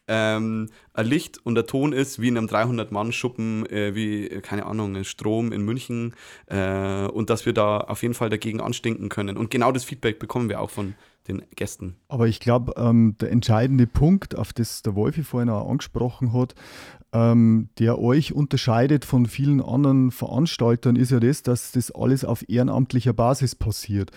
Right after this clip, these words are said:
Speaker 2: Also, ähm, ihr habt's, berichtigt's mich mal, wenn ich das jetzt, äh, falsch wiedergebe, aber ihr bezieht's keine öffentlichen Fördergelder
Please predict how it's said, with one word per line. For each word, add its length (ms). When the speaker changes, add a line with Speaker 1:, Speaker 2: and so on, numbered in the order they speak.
Speaker 2:
Also, 540
ähm, 580
ihr 180
habt's, 480
berichtigt's 640
mich 180
mal, 200
wenn 120
ich 140
das 180
jetzt, 240
äh, 360
falsch 380
wiedergebe, 360
aber 120
ihr 280
bezieht's 380
keine 220
öffentlichen 460
Fördergelder 800